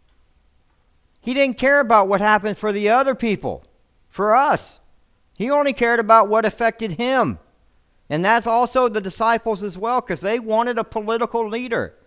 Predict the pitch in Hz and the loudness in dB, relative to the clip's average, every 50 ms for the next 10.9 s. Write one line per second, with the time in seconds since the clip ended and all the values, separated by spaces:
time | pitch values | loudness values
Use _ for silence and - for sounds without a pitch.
0 | _ _ _ _ _ _ _ _ - 170 202 220 233 240 247 247 226 - - 240 | _ _ _ _ _ _ _ _ -4 -2 -2 0 0 0 0 -2 -4 -6 -6 -6
1 | 240 233 233 226 226 220 196 190 190 190 - 175 202 233 214 226 214 - - 226 | -4 -2 -2 -2 -2 -4 -6 -6 -4 -4 -2 -2 -2 -2 -2 -4 -6 -4 -4 -4
2 | 226 226 220 214 214 226 247 247 240 190 113 90 76 - _ _ _ _ _ _ | -4 -4 -4 -2 -2 -2 -2 -2 -4 -6 -8 -10 -14 -18 _ _ _ _ _ _
3 | _ _ _ _ _ _ _ _ _ _ _ _ _ _ _ _ _ _ _ _ | _ _ _ _ _ _ _ _ _ _ _ _ _ _ _ _ _ _ _ _
4 | _ _ _ _ _ _ _ - 147 170 196 214 226 - 233 220 196 233 226 226 | _ _ _ _ _ _ _ -6 -4 -2 -2 -2 -2 -2 -4 -4 -2 -2 0 0
5 | 214 196 185 208 247 240 - 262 226 190 - 165 135 110 92 80 78 - _ _ | 0 0 0 -2 -2 -2 -2 -6 -6 -6 -6 -6 -6 -6 -6 -6 -10 -16 _ _
6 | _ _ _ _ _ _ _ _ _ _ _ _ _ _ _ _ _ - 156 156 | _ _ _ _ _ _ _ _ _ _ _ _ _ _ _ _ _ -6 -4 -2
7 | 165 160 160 - - - 156 156 156 151 123 - - - - 208 226 240 233 196 | -2 -2 -4 -6 -6 -4 -2 -2 -2 -4 -8 -12 -10 -4 -2 0 0 0 -2 -6
8 | 208 226 220 202 180 175 165 180 214 240 262 269 262 220 262 277 277 262 214 - | -6 -6 -6 -6 -6 -6 -6 -6 -4 -4 -4 -4 -6 -6 -8 -10 -10 -10 -10 -12
9 | - - _ _ _ _ _ _ _ _ _ _ - 117 107 151 180 208 220 - | -18 -20 _ _ _ _ _ _ _ _ _ _ -20 -6 0 2 4 4 4 2
10 | 160 208 240 247 240 - - 208 202 175 147 113 101 - - - - - | 0 -2 -4 -4 -4 -4 -4 -4 -2 -2 -2 -2 -4 -8 -12 -18 -20 -20